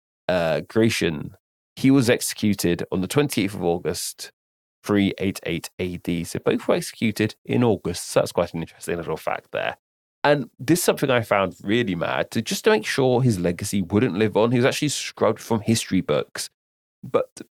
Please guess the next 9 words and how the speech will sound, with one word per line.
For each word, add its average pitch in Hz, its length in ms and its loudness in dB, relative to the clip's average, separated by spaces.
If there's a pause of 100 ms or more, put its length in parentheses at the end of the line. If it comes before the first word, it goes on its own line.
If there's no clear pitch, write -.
(120)
the 139 120 4
thing 185 320 2
was 123 180 0
most 101 380 2
harrowing 123 520 2
is 123 140 -6
his 165 180 -2 (100)
eldest 156 500 4 (100)
son 71 460 2